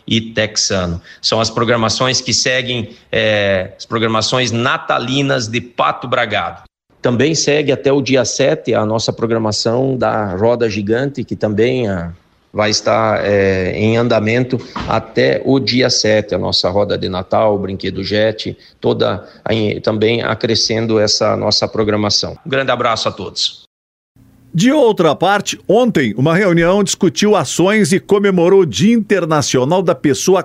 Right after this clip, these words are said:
Speaker 2: com Deficiência. Quais são os detalhes a respeito desse evento, Michael Bicker?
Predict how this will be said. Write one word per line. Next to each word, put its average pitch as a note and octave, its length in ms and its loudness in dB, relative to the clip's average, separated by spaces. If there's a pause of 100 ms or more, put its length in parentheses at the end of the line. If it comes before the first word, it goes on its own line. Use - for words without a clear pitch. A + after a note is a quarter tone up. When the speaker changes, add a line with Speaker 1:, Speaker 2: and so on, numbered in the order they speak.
(160)
Speaker 2:
com A3+ 300 2
Deficiência. F3 800 0 (380)
Quais - 240 -2
são E4+ 180 0
os G3 100 2
detalhes D#3 440 2
a D3 60 4
respeito C3 440 0
desse C3+ 240 0
evento, A#2 380 2
Michael A2+ 260 0
Bicker? G2 380 -2